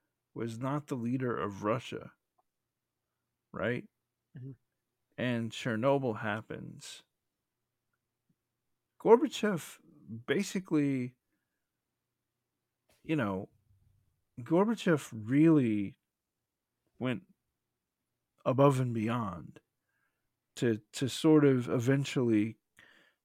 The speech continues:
Speaker 1: talk to the West about, not at first, but eventually he sort of owned up to it, that we need help. And there were a lot of Soviet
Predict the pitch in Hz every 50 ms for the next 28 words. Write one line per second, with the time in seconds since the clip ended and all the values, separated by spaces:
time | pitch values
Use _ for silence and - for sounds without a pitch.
0 | _ _ - - - 123 123 123 127 - - - 131 117 117 110 113 143 156 151
1 | 127 104 - - - - 117 107 120 117 110 110 110 - - - _ _ _ _
2 | _ _ 220 226 220 165 120 - - - 110 92 87 95 - - - - _ _
3 | _ _ _ _ _ _ _ _ _ _ - 147 127 - _ - 143 127 139 165
4 | 165 160 - - 165 135 120 113 131 143 143 - - - - - - - - 175
5 | 165 147 135 127 - - 127 139 139 131 123 143 151 - _ _ - 113 80 67
6 | - - - _ _ _ _ _ _ _ _ _ _ _ _ _ _ _ _ _
7 | _ _ _ _ _ _ _ _ _ _ _ - - - 123 127 127 127 123 117
8 | 110 110 139 135 131 175 139 - - - _ _ _ _ _ _ _ _ _ _
9 | _ - - 127 127 143 151 165 170 165 156 147 151 147 160 170 180 190 190 180
10 | - - - 185 175 165 151 147 143 131 113 -